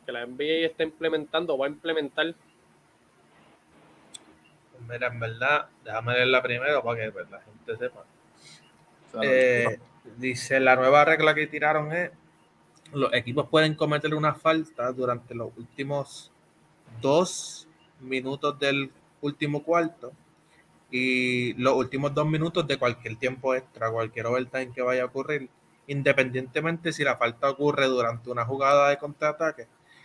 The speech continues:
Speaker 2: sin activar la sanción mayor. Esta excepción permitirá que el equipo defensivo use la táctica tradicional de cometer una falta para detener el reloj durante un intento de remontada o evitar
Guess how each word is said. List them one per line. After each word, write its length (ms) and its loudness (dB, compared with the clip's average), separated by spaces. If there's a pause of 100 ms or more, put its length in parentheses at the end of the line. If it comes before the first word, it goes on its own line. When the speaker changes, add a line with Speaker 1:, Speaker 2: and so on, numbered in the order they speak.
Speaker 2:
sin 320 -4
activar 380 0
la 180 2
sanción 400 -6
mayor. 300 -4 (1300)
Esta 300 -2
excepción 600 0
permitirá 760 0 (480)
que 340 2 (160)
el 280 -2
equipo 680 0 (200)
defensivo 720 0
use 260 -4
la 160 0
táctica 420 -2
tradicional 760 -2
de 100 -10
cometer 380 -6
una 220 0
falta 460 0
para 220 0
detener 500 -2
el 160 -2
reloj 440 2 (420)
durante 400 -2
un 100 -2
intento 540 -2
de 100 4
remontada 840 0
o 100 0
evitar 560 0